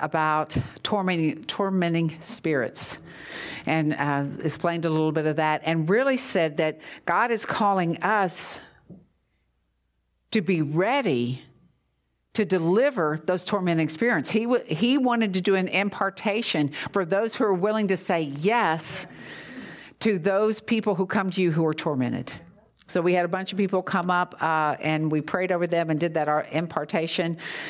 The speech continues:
But on top of that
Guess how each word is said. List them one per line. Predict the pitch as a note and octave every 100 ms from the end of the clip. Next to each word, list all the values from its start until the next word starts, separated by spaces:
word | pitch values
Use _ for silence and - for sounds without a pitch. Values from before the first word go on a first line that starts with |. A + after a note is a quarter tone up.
| - - - - - _ _ _ _
But | D#3+ G3+
on | F#3+ F#3
top | - - B3+ F4+
of | A#3+ F#3
that | D3+ B2+ B2+ F3+ -